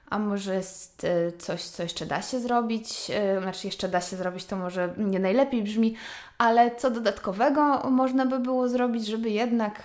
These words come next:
e, odwiedzać go rzadziej? E, słuchaj,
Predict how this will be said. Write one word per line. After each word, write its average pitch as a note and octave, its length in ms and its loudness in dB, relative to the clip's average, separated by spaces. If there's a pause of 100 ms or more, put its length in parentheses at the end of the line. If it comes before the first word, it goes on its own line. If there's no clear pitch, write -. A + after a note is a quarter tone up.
e, G#3 300 0
odwiedzać G#3 520 -2
go G#3 160 0
rzadziej? G3+ 580 0 (420)
E, G3+ 240 2
słuchaj, G3 640 -4